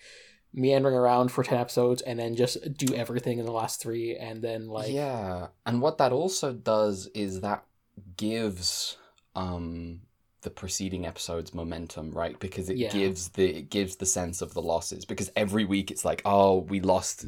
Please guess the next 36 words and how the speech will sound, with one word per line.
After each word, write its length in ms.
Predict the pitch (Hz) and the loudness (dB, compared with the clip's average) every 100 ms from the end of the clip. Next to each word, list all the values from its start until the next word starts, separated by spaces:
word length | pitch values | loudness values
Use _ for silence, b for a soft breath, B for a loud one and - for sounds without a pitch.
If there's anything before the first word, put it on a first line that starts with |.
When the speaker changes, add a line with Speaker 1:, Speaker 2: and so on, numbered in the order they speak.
| - | -2
Speaker 2:
a 80 | 90 | 2
lot, 300 | 95 92 - | 4 4 6
Speaker 1:
Yeah. 200 | 92 92 | 4 4
Speaker 2:
oh, 60 | 90 | 0
we're 100 | 95 | 0
really 240 | 101 101 95 | 4 2 4
damaged." 400 | 98 95 92 90 | 2 2 -2 -2
It's 120 | 90 | -2
like, 120 | 101 | 0
Speaker 1:
'Cause, 160 | 180 143 | 0 2
like, 260 | 131 135 | 2 2
Speaker 2:
"Mate, 140 | - 185 | -2 2
you're 140 | 185 | 4
gonna 180 | - 196 | 6 6
get 180 | 185 170 | 6 4
up 140 | 170 | 4
and 100 | 170 | 0
fight 280 | 151 196 202 | 2 2 2
again 260 | - - - | -2 -4 -6
this 160 | - | -12
week." 200 | - - | -12 2
<laughs> 340 | - - - - | 4 4 2 -6
Speaker 1:
'cause, 160 | 139 | 0
like, 260 | 135 131 - - | 2 2 -2 -2
one 240 | 156 156 | 4 6
of 80 | 156 | 6
the, 100 | 151 131 - | 6 4 4
one 220 | 147 175 | 6 6
of 80 | 151 | 4
the 80 | |
deaths 240 | 135 143 147 | 8 6 6
that 100 | - | -2
should 120 | - 131 | 2 2
have 60 | |
been 160 | 123 113 | 2 0
impactful 600 | 120 110 - 120 107 | 0 0 -2 -4 -4